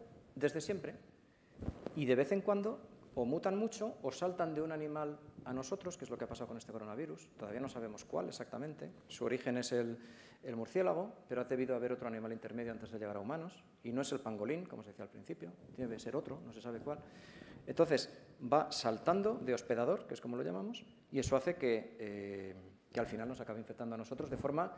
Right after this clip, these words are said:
digamos, muy, muy tremenda, como hace este virus. Porque nuestro sistema inmune no estaba acostumbrado a este virus, porque no era un virus humano, era un virus de otro animal. Entonces llega y entra como un elefante en una cacharrería, ya veis. O sea,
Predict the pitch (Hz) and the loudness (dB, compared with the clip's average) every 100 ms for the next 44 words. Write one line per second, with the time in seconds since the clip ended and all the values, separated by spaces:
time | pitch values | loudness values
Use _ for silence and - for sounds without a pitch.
0 | - - - 131 139 165 139 160 151 151 | -10 -12 -2 4 6 6 4 4 4 4
1 | 139 110 101 117 123 131 120 104 98 - | 4 4 0 0 -2 0 -2 -2 -4 -10
2 | - - - - 135 135 143 127 175 180 | -20 -4 -2 2 4 4 4 4 4 6
3 | 185 196 196 214 214 202 151 - 123 226 | 6 6 6 6 8 6 6 2 4 6
4 | 123 - 107 107 - - 120 170 156 143 | 4 4 0 0 -2 -2 2 2 2 2
5 | 135 120 156 104 - - - 117 127 131 | 0 0 0 -2 -8 -20 -8 -2 0 0
6 | 127 127 117 98 101 - - - - - | 0 0 0 -4 -8 -12 -20 -20 -18 -4
7 | 120 123 139 143 202 135 127 160 131 143 | 0 6 8 10 8 6 4 6 6 6
8 | 135 139 131 117 - 110 110 104 - 117 | 4 2 2 0 -2 -2 0 -2 0 4
9 | 135 135 - 120 127 | 4 2 -4 2 2